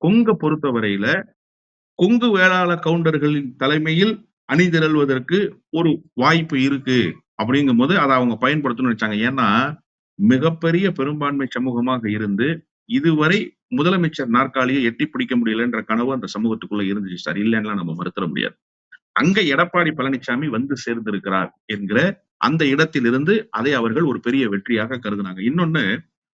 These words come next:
ஒன்றியத்தில் ஆட்சி அதிகாரத்தில் இருக்கக்கூடிய பாரதிய ஜனதா கட்சி, பாரதிய ஜனதா கட்சியினுடைய தமிழ்நாடு தலைவராக அந்த சமூகத்திலிருந்து, அந்த பகுதியிலிருந்து ஒருவர் வந்துட்டார்.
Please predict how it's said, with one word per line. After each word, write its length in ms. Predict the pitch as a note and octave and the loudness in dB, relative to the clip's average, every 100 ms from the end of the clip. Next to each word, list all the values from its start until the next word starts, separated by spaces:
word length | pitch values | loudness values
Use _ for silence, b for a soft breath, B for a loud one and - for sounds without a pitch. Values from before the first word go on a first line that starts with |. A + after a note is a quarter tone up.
| _ | _
ஒன்றியத்தில் 680 | A#2+ F#3 G3+ G#3+ D#3+ F#3+ E3+ | 2 4 2 2 0 -2 -2
ஆட்சி 300 | C#3 D3 - | -2 -2 -4
அதிகாரத்தில் 580 | C3 B2+ B2+ B2+ B2+ A2+ | -4 -4 -4 -4 -4 -4
இருக்கக்கூடிய 600 | A#2+ A#2 G2+ G2 A#2+ G#3+ - | -4 -6 -10 -4 -2 -2 -2
பாரதிய 420 | G2+ C3+ B2 B2 D#3 | -2 0 0 -2 -2
ஜனதா 300 | G2+ F2+ F2 | -2 -2 -4
கட்சி, 240 | - - - _ _ _ _ _ B2+ | -8 -20 -20 _ _ _ _ _ 0
பாரதிய 360 | G3 B3 B3 F#3+ | 2 2 0 -2
ஜனதா 260 | F3+ G3 | -2 -2
கட்சியினுடைய 640 | F#3+ E3+ F3 E3+ D#3+ E3 G#3+ G3+ | -2 -6 -6 -6 -4 -2 -2 -2
தமிழ்நாடு 720 | D#3 F#3 G3+ F#3+ F#3 F3+ D#3+ - _ | -2 0 0 0 0 0 -2 -6 _
தலைவராக 680 | C3 D3+ D3 C3+ B2 A#2 A3+ - | 0 0 0 0 0 0 0 0
அந்த 220 | C3+ E3+ | 0 2
சமூகத்திலிருந்து, 720 | F3 E3 E3 D3+ C#3 B2+ D#3+ | 0 2 2 0 0 -2 0
அந்த 180 | D#3 D3 | -2 -2
பகுதியிலிருந்து 640 | D3+ C#3+ D3 C#3 A2+ A2+ F3 | 0 0 2 2 2 2 2
ஒருவர் 280 | A#2 B2 G2+ | 2 0 0
வந்துட்டார். 360 | G2 G2 F2+ | 0 0 -4